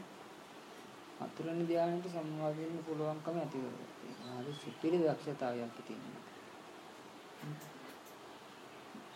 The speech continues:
ඊට පස්සේ උන්වහන්සේට පුළුවන් වුණා මේ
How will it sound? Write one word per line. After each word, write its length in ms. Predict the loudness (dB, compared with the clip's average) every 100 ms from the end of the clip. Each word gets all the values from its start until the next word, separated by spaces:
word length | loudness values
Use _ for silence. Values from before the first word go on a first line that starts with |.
| -12 -12 -12 -12 -8
ඊට 180 | -4 0
පස්සේ 320 | 4 4 4 4
උන්වහන්සේට 600 | 6 8 8 6 4 2
පුළුවන් 400 | 2 4 6 6
වුණා 400 | 6 8 8 6 2 -6 -12 -12 -12 -12 -14 -12 -4
මේ 300 | -2 0